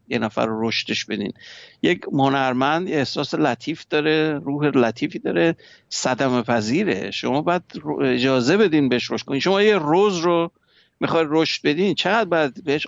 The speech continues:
آب مشخص بدین، فرتیلایزر بریزین، چیکار کنین، چیکار کنین، پی اچش آب، خاک این باشه، اون باشه. علف همینجوری رو بذار توش، اصلاً هیچ اهمیت نداره، رشد می‌کنه.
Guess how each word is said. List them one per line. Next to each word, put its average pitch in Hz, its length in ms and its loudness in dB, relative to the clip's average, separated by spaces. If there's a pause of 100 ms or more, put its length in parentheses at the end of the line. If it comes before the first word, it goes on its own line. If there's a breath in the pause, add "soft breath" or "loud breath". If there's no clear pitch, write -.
آب 165 240 2
مشخص 139 540 -2
بدین، 160 340 -6 (560 loud breath)
فرتیلایزر 127 600 0
بریزین، 147 420 0
چیکار - 300 -2
کنین، 156 240 -2
چیکار 139 260 -2
کنین، 156 160 0
پی - 240 0
اچش - 440 0
آب، 139 260 2
خاک - 380 0
این 160 240 0
باشه، 156 260 0
اون 170 200 -2
باشه. 160 340 0 (480 loud breath)
علف 202 440 4
همینجوری 208 520 0
رو 214 80 2
بذار 196 280 2
توش، 214 360 -4
اصلاً 170 200 0
هیچ 190 360 2
اهمیت 160 320 0
نداره، 170 360 2
رشد 147 300 0
می‌کنه. 92 340 -8